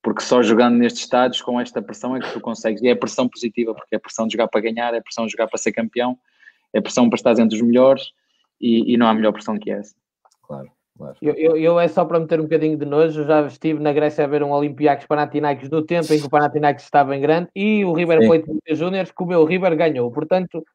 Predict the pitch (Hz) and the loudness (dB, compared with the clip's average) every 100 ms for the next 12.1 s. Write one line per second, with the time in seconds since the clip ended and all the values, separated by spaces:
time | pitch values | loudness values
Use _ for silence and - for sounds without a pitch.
0 | _ _ 147 147 151 151 143 160 170 160 | _ _ 2 4 4 0 2 2 2 -2
1 | 190 190 175 196 180 180 156 156 170 175 | -2 -2 0 2 2 4 2 2 0 2
2 | 165 156 156 156 151 147 147 147 139 127 | 2 2 0 0 -4 0 0 0 -2 -4
3 | 131 127 156 147 143 143 143 131 135 131 | -6 -2 2 2 0 -2 -2 -4 -4 -4
4 | 127 - _ _ - 135 127 123 117 127 | -4 -10 _ _ -2 2 2 2 2 2
5 | - 143 156 - - 160 151 156 147 139 | 2 2 2 0 0 2 4 2 0 2
6 | 156 156 - 175 180 165 156 135 135 160 | 4 2 -2 0 4 4 4 2 2 4
7 | 180 151 147 156 156 156 - 143 139 147 | 4 2 2 0 -2 -4 0 0 0 -4
8 | 143 - 139 135 139 135 131 143 156 160 | -4 -4 -4 -4 -6 -6 -8 -6 -4 -2
9 | 143 135 - _ 131 120 _ _ - 156 | -2 -6 -10 _ -8 -8 _ _ -6 2
10 | 160 151 147 143 151 143 147 156 156 151 | 4 6 4 4 2 2 0 0 -2 -2
11 | 139 131 139 - 135 131 139 - _ 127 | -4 -6 -8 -6 -4 -4 -6 -10 _ -6
12 | 123 | -6